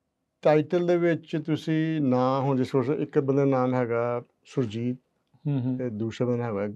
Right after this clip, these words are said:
Speaker 1: ਗੁਰਮੀਤ।
Speaker 2: ਹੂੰ, ਹੂੰ।
Speaker 1: ਟਾਈਟਲ ਵਿੱਚ ਤੁਸੀਂ ਲਿਖਦੇ ਹੋ ਸੁਰਜੀਤ and ਗੁਰਮੀਤ,
Speaker 2: ਹੂੰ,
Speaker 1: ਫਿਰ
Speaker 2: ਹੂੰ।
Speaker 1: ਦੋਵਾਂ ਨੂੰ ਸਾਈਨ ਕਰਨਾ ਪਊਗਾ ਜਦੋਂ ਵੀ tr-, ਸੇਲ ਕਰਨੀ ਹੈ ਪ੍ਰਾਪਰਟੀ ਦੀ।
Speaker 2: ਕੁਛ ਵੀ ਕਰਨਾ ਹੈ।
Speaker 1: ਜਿਹੜੇ ਤੋਂ ਸੁਰਜੀਤ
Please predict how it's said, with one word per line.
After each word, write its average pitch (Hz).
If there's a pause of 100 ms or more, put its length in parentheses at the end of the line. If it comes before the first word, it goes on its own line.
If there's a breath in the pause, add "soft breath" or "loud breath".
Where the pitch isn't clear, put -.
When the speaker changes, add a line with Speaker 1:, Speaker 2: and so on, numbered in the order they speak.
(120)
Speaker 1:
ਗੁਰਮੀਤ। 104 (340)
Speaker 2:
ਹੂੰ, 139
ਹੂੰ। 123 (260)
Speaker 1:
ਟਾਈਟਲ 151
ਵਿੱਚ 165
ਤੁਸੀਂ 156
ਲਿਖਦੇ 156
ਹੋ 147
ਸੁਰਜੀਤ 143
and 151
ਗੁਰਮੀਤ, 151
Speaker 2:
ਹੂੰ, 151
Speaker 1:
ਫਿਰ 143
Speaker 2:
ਹੂੰ। 135
Speaker 1:
ਦੋਵਾਂ 127
ਨੂੰ 151
ਸਾਈਨ 147
ਕਰਨਾ 139
ਪਊਗਾ 139
ਜਦੋਂ 131
ਵੀ 139
tr-, -
ਸੇਲ 131
ਕਰਨੀ 127
ਹੈ 127
ਪ੍ਰਾਪਰਟੀ 123
ਦੀ। 110
Speaker 2:
ਕੁਛ 151
ਵੀ 147
ਕਰਨਾ 120
ਹੈ। 117 (220)
Speaker 1:
ਜਿਹੜੇ 165
ਤੋਂ 185
ਸੁਰਜੀਤ 160